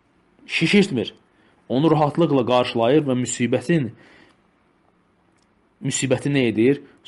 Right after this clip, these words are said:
İstiliyini dir, soyudur, dir. Mömin insan şərri gözləməklə şərri çoxaltmağı bir arada toplamır. Əksinə,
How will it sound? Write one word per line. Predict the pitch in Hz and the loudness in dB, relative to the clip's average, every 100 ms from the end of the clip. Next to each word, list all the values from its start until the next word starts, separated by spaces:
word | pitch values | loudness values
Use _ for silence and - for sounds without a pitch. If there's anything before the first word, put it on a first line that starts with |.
| - - | -18 -10
İstiliyini | - - 127 120 117 123 | -10 -6 -4 -4 -2 -2
dir, | 113 | -4
soyudur, | - 113 95 95 95 | -4 -4 -4 -4 -6
dir. | - - _ _ _ _ 113 | -8 -20 _ _ _ _ -2
Mömin | 120 120 147 113 120 | 0 2 0 -2 -4
insan | 117 135 | -2 -2
şərri | 123 - 113 120 135 | -2 -2 -2 -2 0
gözləməklə | 123 113 110 135 127 117 113 143 156 - - | 0 0 -2 -2 -2 -2 0 0 -4 -10 -20
şərri | - - 139 120 143 | -8 -4 -2 -2 -6
çoxaltmağı | - 127 110 120 123 135 | -6 -6 -6 -4 -4 -2
bir | 131 | 0
arada | 131 113 123 | 0 0 -2
toplamır. | 131 - 139 110 - _ _ _ _ _ _ _ _ _ _ | -4 -2 -2 -2 -8 _ _ _ _ _ _ _ _ _ _
Əksinə, | 170 190 - 220 226 | 0 0 0 2 2